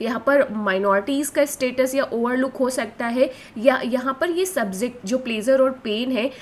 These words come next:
ये बहुत ही subjective thing है और इस तरीके से आप decide नहीं कर सकते, इसको parameters पे measure नहीं कर सकते हो। तो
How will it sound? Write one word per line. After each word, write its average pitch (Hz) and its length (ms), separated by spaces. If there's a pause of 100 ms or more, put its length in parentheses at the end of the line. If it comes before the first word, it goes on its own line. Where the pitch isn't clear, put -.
(160)
ये 277 80
बहुत 240 260
ही 285 80
subjective 220 760
thing 262 180
है 277 160
और 247 300
इस 311 180
तरीके 226 260
से 247 120
आप 262 80
decide 214 560
नहीं 247 180
कर 208 140
सकते, 202 380
इसको - 300
parameters 226 800
पे - 200 (520)
measure 311 460
नहीं 196 220
कर 175 160
सकते 170 360
हो। 165 140 (400)
तो - 60